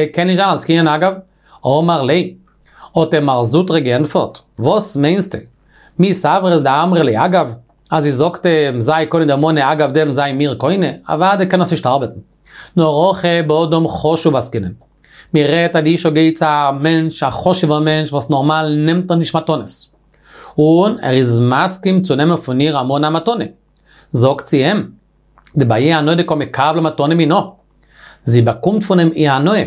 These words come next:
וואס ער הנאה באקומט זי? אז ער איז מסכים צו נעמען ביי אים, ביי איר המתנה. און עס הנאה, וואס זי וואלט דער פרוטה, זי וואלט זיכער מסכים געווען צו געבן א פרוטה פאר א מענטשן, ער זאל משכנע זיין, דעם אדם חשוב, צו נעמען פון איר המתנה.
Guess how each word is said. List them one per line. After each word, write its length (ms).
וואס 260
ער 60
הנאה 220
באקומט 360
זי? 340
אז 260
ער 80
איז 140
מסכים 520
צו 140
נעמען 280
ביי 100
אים, 200
ביי 100
איר 140
המתנה. 380
און 60
עס 160
הנאה, 240
וואס 180
זי 80
וואלט 180
דער 140
פרוטה, 340
זי 80
וואלט 160
זיכער 280
מסכים 420
געווען 220
צו 140
געבן 140
א 40
פרוטה 380
פאר 220
א 20
מענטשן, 460
ער 140
זאל 280
משכנע 680
זיין, 400
דעם 220
אדם 180
חשוב, 460
צו 160
נעמען 200
פון 140
איר 100
המתנה. 360